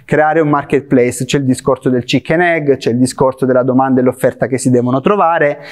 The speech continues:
Io oggi vi voglio dire perché è difficile da uccidere una volta che è partito il marketplace. Eh, queste sono le partite organizzate a Roma, eh, in questa settimana, ok?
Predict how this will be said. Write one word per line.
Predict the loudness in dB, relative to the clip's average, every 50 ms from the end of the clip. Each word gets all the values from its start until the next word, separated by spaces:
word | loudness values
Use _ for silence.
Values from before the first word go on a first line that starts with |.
| -14 -14 -14 -6 -2
Io | 0 2 2 2
oggi | 2 2 2 4
vi | 4 4
voglio | 2 2 0 0 0 0
dire | 2 2 2 2 2
perché | 0 -2 -2 -4 -2 -2 0 0 0 0 -4 -4 -2
è | 0 0 2
difficile | 2 2 0 0 0 0 0 2 2 2 2 2
da | 2 2
uccidere | 0 0 -2 -2 2 4 4 4 4 4 2
una | 2 0 0
volta | -2 -2 -4 -4 -4 -4
che | -4 -4
è | -4
partito | -4 -4 -6 -6 -4 0 2 2 2 4 2 2 0 -2 -4 _ _ _ _ -16 -14 -14 -14 -14 -16 -20 -20 _ _ _ _
il | 0 2 2
marketplace. | 2 2 2 0 -2 -4 -6 -6 -4 -2 0 0 0 0 -2 -2 -2 -2 -4 -4 -6 -10 -20 _ _ _ _ _ _ _ _ _ _ _ -20 -20 _ _
Eh, | 0 2 2 2 2 2 0 -2 -4 -10 -20 -8
queste | -4 -4 -2 0 0 0
sono | 2 2 2 2
le | 2 2
partite | 0 -2 -2 -2 -2 0 2
organizzate | 2 2 2 2 2 0 0 0 0 2 2
a | 0
Roma, | 0 0 0 0 0 0 0 -2 -2 -4 -4
eh, | -2 0 0 2 2 2 0 0 0 0 0 0 2 2
in | 0 0
questa | 0 0 -2 -2 -2 -4
settimana, | -4 -4 -4 -2 -2 -2 0 0 0 0 -2 -2 -2 -4 -8 -14 -20 -20 -20 _ _ -20 -12 _
ok? | -8 -4 -2 -2 0 0 0 -2 -4 -8